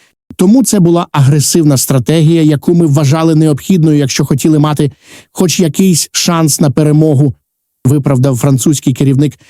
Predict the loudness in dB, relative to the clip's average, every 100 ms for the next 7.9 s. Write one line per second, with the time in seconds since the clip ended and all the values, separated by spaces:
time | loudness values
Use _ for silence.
0 | -20 _ 0 0 0 -2 0 2 2 0
1 | 0 0 0 0 0 2 0 -2 -4 -4
2 | -4 0 -2 0 0 -2 -2 -2 0 -2
3 | -2 -4 -2 0 0 0 0 -2 -6 _
4 | _ -2 0 2 2 0 0 0 2 2
5 | 0 -2 -4 -2 -2 -2 0 2 2 0
6 | 0 -2 -2 -2 0 -2 -2 -2 -2 -2
7 | -2 0 -2 -2 0 0 0 -4